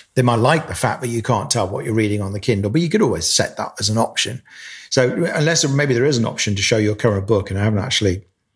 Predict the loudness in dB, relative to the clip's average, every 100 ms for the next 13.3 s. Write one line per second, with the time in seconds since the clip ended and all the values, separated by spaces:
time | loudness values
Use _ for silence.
0 | -20 _ _ _ -2 2 4 4 0 -2
1 | -2 -2 -2 0 0 -2 -4 0 4 4
2 | 2 -2 -4 -8 -8 -6 -6 -6 -12 _
3 | -20 -6 -2 -2 0 2 2 0 0 0
4 | -2 0 0 0 0 -2 2 4 4 4
5 | 4 2 0 -6 -18 -20 -20 -20 -20 -20
6 | -20 _ 0 2 2 0 0 2 2 2
7 | 2 2 0 2 2 2 2 0 -2 -2
8 | -4 0 2 4 4 2 0 -2 -4 0
9 | 2 2 2 0 0 0 0 0 2 2
10 | 2 -2 -12 -8 -4 0 0 0 -2 -4
11 | -4 -8 0 4 4 2 2 2 2 4
12 | 2 0 -2 -14 -16 -16 -10 -2 2 2
13 | 2 0 -2